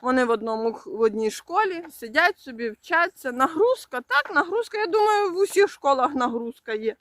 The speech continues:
шалена. Е, до обіду вчаться, після обіду вчаться. В вісім ранку Марія їде, я просто змі дивлюся. А в п'ять вечора вона приїжджає до чотирьох тридцяти.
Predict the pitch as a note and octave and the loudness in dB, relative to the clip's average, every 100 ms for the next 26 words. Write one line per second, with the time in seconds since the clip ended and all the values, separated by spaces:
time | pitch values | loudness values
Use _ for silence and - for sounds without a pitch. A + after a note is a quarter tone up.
0 | _ _ _ _ - - C4 A#3+ A3 G#3+ | _ _ _ _ -8 2 4 6 4 2
1 | A3 - _ _ _ _ _ _ _ _ | -4 -8 _ _ _ _ _ _ _ _
2 | - A#3+ A#3+ A#3+ A#3 C4 C4+ A#3+ C4+ A#3+ | -4 2 6 6 6 6 6 4 0 0
3 | A3+ - G4+ G#4 C#4 B3+ - A3 G3+ G3+ | -4 -4 -4 -4 -10 -10 -4 -4 -2 -6
4 | G#3+ G3 F4 G4+ G#4 D#4 B3+ C4 C#4 C#4+ | -6 -4 4 4 4 -8 -6 -4 -4 -4
5 | A#3 A#3+ A3 C4 G#3 G#3+ G#3 A3 G3+ G3+ | 0 2 2 -2 -8 -6 -6 -4 -2 -2
6 | G#3+ E4+ E4+ A#3+ G#3 G#3+ - A4 A3 A#3 | 0 0 2 0 0 -2 -6 -6 -4 -6
7 | E4 G4 F#4 F#4 G4 G4+ G4 _ _ _ | -2 -2 -2 -2 -2 -4 -14 _ _ _
8 | _ C4+ C4+ B3+ _ _ G#3+ A3 A3+ A3+ | _ -20 -20 -20 _ _ 6 8 6 4
9 | C4 - B3 D4 D4 D#4 - E4 D4+ B3 | -2 0 2 2 2 2 0 -4 -2 -2
10 | B3+ C4 C#4 C#4 A#3 A#3 G#3 G3+ G#3+ G3+ | -4 -4 -6 0 2 2 2 -4 -6 -6
11 | G3+ A3+ B3+ A#3 - A#3+ - | -4 -4 -6 -10 -8 -10 -10